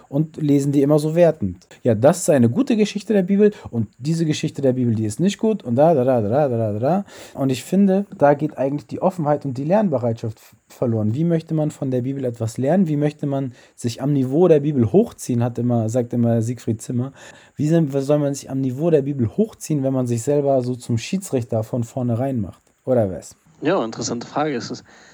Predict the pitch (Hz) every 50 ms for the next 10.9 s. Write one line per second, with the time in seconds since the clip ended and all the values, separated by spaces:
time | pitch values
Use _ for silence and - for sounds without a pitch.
0 | _ _ _ _ _ _ _ _ _ _ _ _ _ - - 123 123 127 135 143
1 | 135 156 160 170 175 - - 139 123 127 120 120 120 117 113 110 113 113 120 -
2 | _ _ _ _ _ _ _ _ _ _ _ 147 139 131 135 131 127 123 143 147
3 | 143 151 147 151 151 143 135 135 131 147 147 - - - _ _ _ _ _ _
4 | _ - 131 127 131 135 - - 135 147 151 156 160 185 208 208 - 123 117 117
5 | 117 120 120 120 120 120 120 123 - _ _ _ _ _ _ _ _ _ _ _
6 | _ _ _ _ _ _ - 139 123 117 - 127 143 139 135 135 127 123 123 135
7 | 156 190 196 - - - 170 - _ _ _ _ _ _ - - 113 135 139 127
8 | 131 127 120 110 - 156 156 - 165 147 - 151 139 127 139 147 156 151 196 185
9 | 143 127 - - - 123 120 127 120 113 117 139 156 156 - - 220 190 151 -
10 | 123 127 135 135 123 135 123 - 131 123 127 - 156 143 - 151 170 202